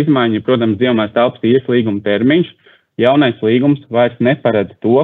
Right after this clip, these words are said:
ka, ā, īres līguma var būt bez termiņa. Lai kāds tas termiņš būtu, t-, līgumā termiņam ir jābūt noteiktam, līgumam ir jābūt terminētam.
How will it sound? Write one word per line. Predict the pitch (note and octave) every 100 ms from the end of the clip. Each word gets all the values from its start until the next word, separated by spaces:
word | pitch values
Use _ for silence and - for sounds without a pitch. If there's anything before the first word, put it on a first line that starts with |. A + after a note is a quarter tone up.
| -
ka, | A#2 B2+ -
ā, | - _ _ - - - A2 A2 G#2+
īres | - B2 C#3+ C3+
līguma | A2+ A#2+ C3+ B2
var | A#2+
būt | A#2+ A#2+
bez | B2
termiņa. | - - - - - -
Lai | A2
kāds | G#2+ C#3 C#3 -
tas | -
termiņš | B2+ B2+ A#2 G2+
būtu, | B2+ D#3 - -
t-, | G#2+ - - - -
līgumā | B2 B2 A#2 A2 G2 F#2
termiņam | B2 B2 A#2 G2+ A2+
ir | A2+ A#2
jābūt | G#2 G2 A2
noteiktam, | B2+ D#3 E3 - B2+ A#2 A2+ _ _ _ _ A#2
līgumam | B2 B2 G#2+ G2+
ir | A2+
jābūt | G#2+ G#2+ G2+ - _ -
terminētam. | A2 G#2+ G2 E2+ - -